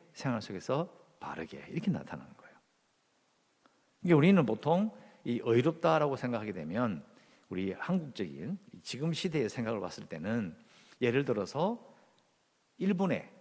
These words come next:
그 지하철에 한, 지금부터 한 뭐, 한 십 년 넘은지 잘 모르겠어요.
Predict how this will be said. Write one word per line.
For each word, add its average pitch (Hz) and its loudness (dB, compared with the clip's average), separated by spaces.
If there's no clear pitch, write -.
그 - -14
지하철에 92 0
한, 90 -10
지금부터 131 -6
한 95 -6
뭐, - -14
한 175 -12
십 - -8
년 165 0
넘은지 156 0
잘 85 -10
모르겠어요. 87 -10